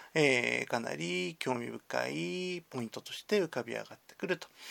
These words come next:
いうことになるわけです。えー、以上を簡単に整理するならば、えー、レジュメ四の、四ページの一番下、括弧九ですけれども、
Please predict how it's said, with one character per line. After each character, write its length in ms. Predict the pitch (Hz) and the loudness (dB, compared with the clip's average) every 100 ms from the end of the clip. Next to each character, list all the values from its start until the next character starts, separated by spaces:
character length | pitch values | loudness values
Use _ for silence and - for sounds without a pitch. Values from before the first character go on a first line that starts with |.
| - - - | -14 -14 -8
い 60 | 135 | -6
う 80 | 127 | -4
こ 140 | 139 | -6
と 180 | 131 214 | 0 2
に 240 | 208 143 - | 4 0 -4
な 120 | 120 | -4
る 140 | 113 107 | -4 -8
わ 100 | - | -10
け 120 | 113 | 0
で 100 | 131 | 0
す。 220 | - - - _ - - - - - - - _ - - - - - - - _ | 0 -4 -12 _ -20 -20 -20 -20 -20 -20 -20 _ -16 -16 -20 -20 -20 -20 -20 _
え 100 | 185 | 2
ー、 120 | 170 214 | 4 4
以 40 | |
上 200 | 220 196 | 6 4
を 60 | 180 | 4
簡 180 | 160 | 0
単 160 | - 147 | 0 -2
に 80 | 139 | 0
整 220 | - 143 | 2 2
理 100 | 135 | 2
す 120 | - | -4
る 80 | 135 | -4
な 140 | 127 131 | -2 0
ら 140 | 165 | 4
ば、 300 | 175 202 190 | 12 12 12
え 260 | 151 139 127 | 6 2 2
ー、 40 | 123 | 0
レ 80 | |
ジ 100 | 120 | 0
ュ 20 | 120 | -2
メ 120 | 123 | -2
四 180 | 123 117 | -4 -6
の、 100 | 117 131 | -10 -8
四 220 | 120 117 | -4 -4
ペ 140 | 120 123 | -2 -2
ー 40 | |
ジ 100 | - | 0
の 80 | 208 | 0
一 180 | 165 151 | 0 -2
番 200 | - 113 | -2 -2
下、 160 | - | -2
括 140 | 120 - | 0 -2
弧 180 | - 131 | -4 -6
九 180 | - - - | -6 -6 -4
で 120 | 135 | -4
す 120 | 120 | -2
け 120 | - 131 | -2 -2
れ 120 | 127 | -2
ど 140 | 147 | -4
も、 540 | 165 202 202 202 208 | 2 6 8 8 6